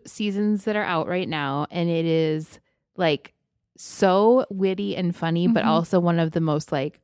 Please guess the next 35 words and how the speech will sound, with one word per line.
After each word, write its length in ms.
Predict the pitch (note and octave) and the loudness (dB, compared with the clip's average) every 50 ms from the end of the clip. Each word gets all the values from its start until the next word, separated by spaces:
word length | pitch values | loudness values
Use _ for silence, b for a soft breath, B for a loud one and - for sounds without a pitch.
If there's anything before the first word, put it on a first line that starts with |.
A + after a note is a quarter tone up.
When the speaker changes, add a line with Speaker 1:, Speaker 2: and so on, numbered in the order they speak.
| _ - | _ -10
Speaker 1:
profound 920 | - F3+ D#3+ D3 C#3+ - - F3 C#3+ C#3+ C#3+ C#3+ C#3+ C#3+ D3 C#3+ C#3 - | -2 0 0 0 0 -2 -2 -2 0 0 2 2 2 2 0 0 -2 -2
and 280 | - D3+ D3 D3 D3 C#3+ | -2 0 0 2 0 0
deep 260 | D3+ D3 D3 - - | -2 -4 -6 -6 -8
sh-, 120 | - - - - | -10 -8 -6 -2
like, 160 | F3 F3 E3 | 2 2 2
I 160 | - D#3 F#3 F#3+ | 4 6 4 6
love 560 | F#3 F#3 F3+ F3+ F3 F3+ F3 F3+ F#3 F#3 F#3 | 6 4 4 6 6 6 6 6 6 6 4
Speaker 2:
Wow. 80 | - | 4
Speaker 1:
when 200 | F3+ F3+ E3+ E3+ - | 4 2 2 2 0
an-, 240 | - - D#3+ D3+ - | -2 -4 -6 -6 -6
when 200 | - E3+ E3+ E3 D#3+ | -6 -4 -2 -2 -2
a 40 | D#3 | 0
book, 300 | D3+ G3+ G3+ G3 - - - | 4 4 4 4 2 0 -6
a 60 | E3+ | -4
show, 260 | - - F3+ E3+ E3+ | -2 -2 -2 0 0
a 80 | C3+ D#3+ | 0 -2
movie, 480 | E3 E3 E3 E3 E3 E3 E3 E3 E3 B B B B B B B B | -2 -2 -2 -2 -2 -2 -2 -2 -4 B B B B B B B B
anything 480 | E3+ E3 E3 E3 F3+ - F#3 F#3 F#3 | 0 0 0 0 0 0 0 -2 -2
can 160 | F#3 - F#3 | 0 -2 -2
be 120 | E3 D#3 D3+ | 0 0 0
both 280 | D3 D3 C3+ C#3+ - - | 2 2 0 2 0 -2
of 100 | E3 D#3+ | -2 0
those 220 | D#3+ D3+ D#3 D#3 - | 0 0 0 -2 -2
things. 220 | - B2+ - - | -4 -4 -2 0
Speaker 2:
Yeah. 180 | A3+ - F#3 F3 | 0 0 0 0
Speaker 1:
Like, 200 | D3+ D3+ D3+ - | 0 -2 -2 -2
that 160 | D#3+ D#3 D#3 | -2 0 0
is 160 | D#3+ D#3 D#3 | 0 -2 -2
really 280 | D3+ D3+ D3+ D3 D3 D3+ | -4 -4 -4 -4 -4 -4
hard 160 | C#3+ C#3+ C#3 | -2 0 2
to 20 | C3+ | 2
Speaker 2:
Light 180 | - - F3+ D3 | 2 0 -2 -2
Speaker 1:
do 140 | D#3+ D3+ D3 | 0 0 2
Speaker 2:
and 80 | D3 | 2
Speaker 1:
well. 420 | C#3+ C#3+ C3 C3+ C#3 D#3 F3 G#3 | 2 2 0 0 0 -2 -2 -4